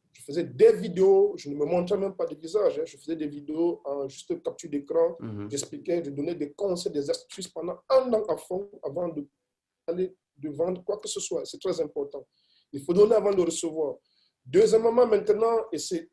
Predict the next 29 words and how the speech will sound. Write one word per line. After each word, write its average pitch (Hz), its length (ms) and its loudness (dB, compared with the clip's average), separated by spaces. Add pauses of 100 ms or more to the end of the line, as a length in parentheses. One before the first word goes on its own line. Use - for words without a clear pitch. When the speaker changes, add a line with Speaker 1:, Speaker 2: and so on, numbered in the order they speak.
Speaker 1:
une 151 220 -8
grosse 226 380 2
erreur 220 300 6
également 185 400 -2
que - 120 -6
beaucoup - 280 -16
de 180 100 -20
personnes 180 340 -4
font, 165 220 -8
que 170 100 -14
ce 202 140 -6
soit 214 220 -4
dans 214 140 -4
l'e-commerce, 208 520 -2
que - 100 -8
ce 175 120 -12
soit 185 160 -10
dans 170 100 -4
l'entrepreneuriat 165 640 -8
ou 180 100 -6
bien 165 160 -6
l'affiliation 147 600 -8
globalement, 147 720 -2 (600)
de 143 80 -2
ne 190 100 4
pas - 160 2
bâtir 190 380 2
une 202 80 -10
communauté. 160 580 -10